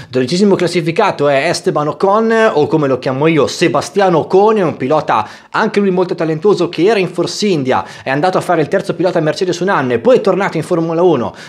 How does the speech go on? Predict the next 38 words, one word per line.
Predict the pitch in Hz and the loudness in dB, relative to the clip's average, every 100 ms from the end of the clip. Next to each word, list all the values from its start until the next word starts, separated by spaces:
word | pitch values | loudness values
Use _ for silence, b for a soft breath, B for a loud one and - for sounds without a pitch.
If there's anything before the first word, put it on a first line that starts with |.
| B | B
eh, | 143 135 | -2 2
con | 240 233 | 2 4
la | 202 | 4
Renault, | 202 214 226 247 B 160 | 2 2 2 2 B -10
eh, | 160 160 | -6 -2
ha | 156 | -2
preso | 233 208 170 | 0 2 0
sberle | 127 190 160 127 127 110 B | 0 0 0 0 -2 -4 B
da | 139 196 180 151 151 | -2 2 2 0 -2
Daniel | 170 180 180 | -2 -2 -2
Ricciardo, | 214 214 220 143 123 | -4 -4 -4 -4 -6
ha | |
fatto | 117 196 - 165 139 - - | -4 -4 -2 -2 -2 -4 -8
il | 156 151 | -6 0
podio, | 247 196 143 139 110 B | 2 2 2 -2 -2 B
eh, | - 131 123 120 113 123 | -4 -2 0 0 -2 -4
in | 127 | -2
quella | 175 147 | 0 0
gara | 127 175 - | 0 -2 -2
pazza | 185 151 - 123 107 160 | 0 -2 -2 -8 -8 -12
di | 139 143 175 147 | -10 -4 0 0
Bahrain | 139 160 190 185 185 | 0 0 0 0 -2
due. | 147 208 240 233 226 226 190 | 0 2 2 2 2 0 0
È | 202 214 208 | 0 0 2
un | 190 190 | 2 0
ritorno | 190 190 208 196 208 202 | -2 2 2 2 2 0
un | 151 | -2
po' | - 196 | -2 0
sottotono | 190 180 160 160 120 117 | -2 -4 -2 2 2 0
secondo | 123 123 139 | -6 -4 -2
me | 143 139 | -2 -2
comunque | 127 156 156 143 | -2 -4 -2 -2
di | 165 160 | 2 2
Ocon, | 160 196 185 202 190 | 2 2 2 2 0
mi | |
aspettavo | 175 165 151 185 175 170 | -2 -4 -6 0 2 0
secondo | 151 139 139 | -2 -4 -2
me, | 165 165 | 0 0